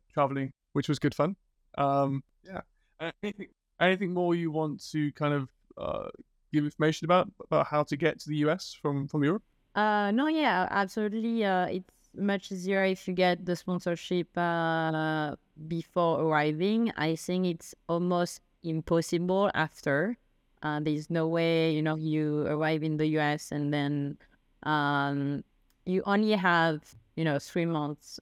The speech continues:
Speaker 2: And, I mean, you can make contact and maybe, uh, in three months, uh, you know, uh, see if you could work back in Europe, having the,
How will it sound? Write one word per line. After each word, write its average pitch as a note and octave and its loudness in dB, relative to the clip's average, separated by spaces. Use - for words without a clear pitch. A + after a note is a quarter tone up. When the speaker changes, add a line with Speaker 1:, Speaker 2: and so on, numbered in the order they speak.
Speaker 2:
And, C#3+ -2
I E3 2
mean, G3 2
you A3 2
can G3+ 0
make F3+ 0
contact F3+ 0
and E3+ -2
maybe, E3 0
uh, D#3 2
in E3 -2
three F3 -2
months, E3 -4
uh, D#3 0
you D#3 -2
know, C#3+ 0
uh, D3 0
see F3 2
if - -4
you F3 0
could C4+ 0
work G3 0
back F3+ 0
in F3+ 0
Europe, E3 0
having E3 -2
the, D#3 2